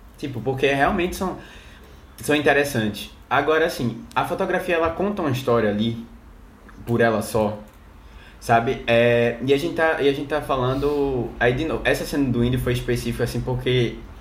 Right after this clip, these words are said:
realmente eu não tinha gostado muito como eles trataram os índios. E aí, pra mim, os efeitos não, os efeitos do filme em si não são tão muito especiais, não.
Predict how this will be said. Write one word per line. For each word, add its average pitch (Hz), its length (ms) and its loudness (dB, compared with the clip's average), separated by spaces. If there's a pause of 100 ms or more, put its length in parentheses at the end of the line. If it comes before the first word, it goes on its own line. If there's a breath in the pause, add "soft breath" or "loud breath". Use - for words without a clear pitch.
(180 loud breath)
realmente 127 260 2
eu 135 60 0
não 143 100 4
tinha 139 140 2
gostado 135 320 2
muito 123 180 0
como 127 160 -2
eles 131 140 0
trataram 131 400 0
os 120 100 -4
índios. 104 300 -2 (760 loud breath)
E 120 80 2
aí, 131 220 6
pra 156 220 2
mim, 160 360 0
os 151 120 0
efeitos 151 360 2
não, 143 240 2 (120)
os 139 180 0
efeitos 175 300 -2
do 175 80 -2
filme 139 260 0
em 139 40 2
si 139 120 -4
não 143 100 -2
são 143 280 0
tão 123 320 2
muito 120 520 0
especiais, 113 560 0
não. 110 200 -2